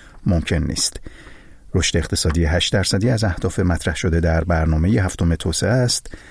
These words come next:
اما بر اساس پیشبینی بانک جهانی، رشد اقتصادی ایران در سالهای پیش رو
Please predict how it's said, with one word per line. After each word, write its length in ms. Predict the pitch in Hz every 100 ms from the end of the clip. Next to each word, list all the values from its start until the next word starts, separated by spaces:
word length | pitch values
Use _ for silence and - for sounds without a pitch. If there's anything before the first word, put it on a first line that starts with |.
| - - - -
اما 220 | - 82 82
بر 180 | 78
اساس 340 | 73 - 80 87
پیشبینی 600 | 80 - 85 - 78 110
بانک 180 | 92 82
جهانی، 640 | 90 87 82 90 123 139
رشد 240 | 123 101 -
اقتصادی 460 | - 101 - 98
ایران 240 | 165 143 135
در 200 | 117 107
سالهای 480 | - 87 85 82 80
پیش 240 | 80 -
رو 300 | 78 101 139